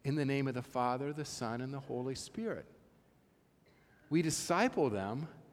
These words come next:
through the grace of Jesus. We're gracious to people. We include them. We put them first. We give and receive. We disciple them by loving them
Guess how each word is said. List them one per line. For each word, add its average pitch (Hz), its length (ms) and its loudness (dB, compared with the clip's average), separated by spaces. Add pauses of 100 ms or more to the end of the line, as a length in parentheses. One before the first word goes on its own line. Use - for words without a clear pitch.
(1800)
through 131 220 -2
the 139 100 2
grace 107 520 0
of 139 140 -2
Jesus. 170 680 -6 (180)
We're 165 140 2
gracious 170 800 0
to 107 100 -8
people. - 440 -12 (1500)
We 156 140 4
include 208 520 0
them. 92 360 -2
We 123 100 0
put 170 280 -2
them 170 160 2
first. - 840 -4 (960)
We 127 120 -2
give 143 280 0
and 175 160 0
receive. 196 680 -4 (2500)
We 160 140 4
disciple 175 680 4
them 143 240 2
by 151 160 8
loving 170 480 4
them 87 320 -2